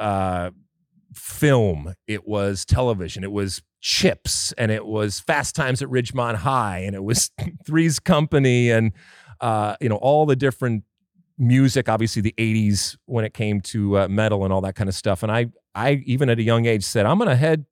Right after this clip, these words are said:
to California at some point." And I jumped at the first chance, and I've just kept coming back here, and I've made my life here. And so a wonderful, wonderful honor.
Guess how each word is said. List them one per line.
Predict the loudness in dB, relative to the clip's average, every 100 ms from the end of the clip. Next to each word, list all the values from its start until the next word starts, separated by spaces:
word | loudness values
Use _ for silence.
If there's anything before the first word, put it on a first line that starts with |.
| -8
to | -2
California | 0 0 0 0 0
at |
some | 0 0 0
point." | -2 -4 -6
And | -4 -2 0
I | -2
jumped | 0 0 0
at | -4
the | -2
first | -4 -2
chance, | -2 -2 -2 -10 -14
and | -4
I've | -2
just | -2 -6
kept | -4 -4
coming | -2 -2 0
back | 0 -2 -2
here, | -4 -2
and | -2
I've | -2
made | -2
my | 0 -2
life | -2 -4 -6
here. | -8
And | -8
so | -2 -2 -2 _ _
a | -4
wonderful, | 0 0 -2 -4
wonderful | -4 -4 -6 -8
honor. | -8 -12